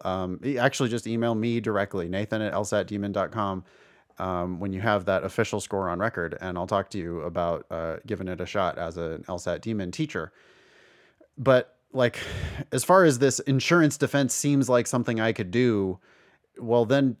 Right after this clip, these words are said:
great. You don't wanna do that. I mean, it, like, you either have a burning desire to practice law for the rest of your life or you don't. And I don't think you do, Al.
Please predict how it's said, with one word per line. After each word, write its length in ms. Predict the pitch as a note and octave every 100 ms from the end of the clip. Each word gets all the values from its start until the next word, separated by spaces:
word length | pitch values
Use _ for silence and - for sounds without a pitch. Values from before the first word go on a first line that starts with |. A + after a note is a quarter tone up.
| -
great. 400 | C#3+ B2 F#2 F#2+
You 140 | A#2
don't 200 | B2+ A#2
wanna 200 | A2 A2+
do 160 | G2 G#2
that. 260 | C#2+ - - _ _
I 80 | -
mean, 140 | A2 A2
it, 260 | - - -
like, 240 | B2+ - -
you 200 | D3+ D#3+
either 220 | A#3+ A#3 G3
have 160 | F#3+
a 60 | D3+
burning 480 | G#2 C#3 D#3 G3 E3+
desire 380 | C3+ A#2+ B2+ C3+
to 60 |
practice 420 | A2 B2+ B2 A2+ G2+
law 180 | G2 A#2+
for 100 | C3
the 100 | C3
rest 220 | C#3 -
of 40 | C#3+
your 120 | C#3
life 280 | D3 D3 -
or 120 | A#2+
you 120 | G#2+
don't. 420 | F#2+ D#2+ - - - _ _ _ _
And 300 | - G#2+ G#2 - -
I 140 | C#3
don't 220 | C3+ B2
think 220 | A#2+ G#2+ G#2+
you 140 | G2
do, 280 | F#2+ E2+ C#2+
Al. 340 | D2+ D2+ D2+